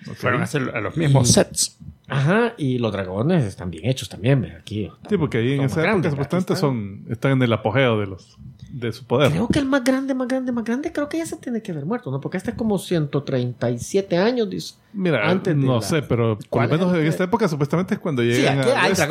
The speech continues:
Speaker 1: Westeros
Speaker 3: hay.
Speaker 1: y, y ya invaden con todo el
Speaker 2: Y el que
Speaker 1: dragón.
Speaker 3: Ya están,
Speaker 2: levanta,
Speaker 3: ya están.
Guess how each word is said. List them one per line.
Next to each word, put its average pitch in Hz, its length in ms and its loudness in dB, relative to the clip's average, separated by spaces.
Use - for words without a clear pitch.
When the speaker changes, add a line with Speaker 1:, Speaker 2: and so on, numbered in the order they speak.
Speaker 1:
Westeros 202 180 0
Speaker 3:
hay. 143 60 4
Speaker 1:
y, 120 360 0
y 113 40 0
ya 120 240 2
invaden 123 460 2
con 208 160 -2
todo 208 280 2
el 185 80 -4
Speaker 2:
Y 156 40 4
el 147 80 4
que 165 80 0
Speaker 1:
dragón. 143 160 2
Speaker 3:
Ya - 60 4
están, 139 160 4
Speaker 2:
levanta, 170 340 2
Speaker 3:
ya 160 60 2
están. 143 280 -2